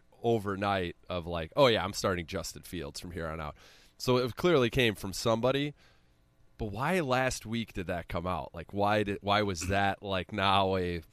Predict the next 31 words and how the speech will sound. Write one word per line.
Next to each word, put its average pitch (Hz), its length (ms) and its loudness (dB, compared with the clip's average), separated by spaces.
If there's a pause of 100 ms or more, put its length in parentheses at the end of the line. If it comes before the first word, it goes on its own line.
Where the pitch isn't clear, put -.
(120)
published 110 760 0
report 101 640 0
that 90 220 -8
George 104 720 0
was 92 240 -6
the 92 100 -8
one 87 260 -4
who 87 180 -6
insisted 85 480 -8
on 82 180 -6
it? 80 100 -10 (760)
It 139 120 -2
just 147 340 2
is. 107 260 -2
Last 123 400 2
week 120 200 -2
was 98 140 -6
an 92 80 -6
absolute 95 720 -4
shit - 320 -4
show, 113 540 0
and 92 500 -4 (1160)
I, 104 460 0 (100)
it 123 180 2
was 104 200 0
great. 104 440 2
And 101 260 -6
the 104 80 0
Bears 120 480 2
are 104 120 0
so, 107 720 2